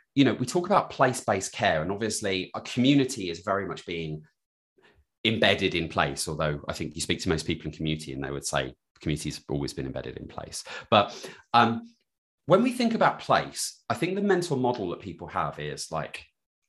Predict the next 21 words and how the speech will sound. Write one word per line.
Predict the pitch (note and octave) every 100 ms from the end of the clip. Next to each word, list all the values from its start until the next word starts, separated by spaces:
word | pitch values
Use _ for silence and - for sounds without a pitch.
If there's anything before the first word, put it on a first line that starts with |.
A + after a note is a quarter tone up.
| _ _
a | -
home | - F2+ D#2 B1+ - _ _ _ _ _
or | E2+ E2 D#2 D#2 D2+ D2 - _ -
a |
community, | - F2 D#2+ E2 - -
you | F#2+
know, | E2 D2
uh, | D2+ D2
local | F#2+ F#2+ - F2+ E2 D#2
shops | D#2 - - -
and | E2 D#2+
village | E2 C#2+ C2 - E2
or | D2+ D2 C#2+
an | D2+ D2+
independent | F2 F2+ F2 F#2 E2 E2
living | D#2+ D#2
village | D2 C#2 C#2+
or |
something | C#2+ C#2 C#2+ C#2+
like | C#2 B1+
that. | D#2 C#2+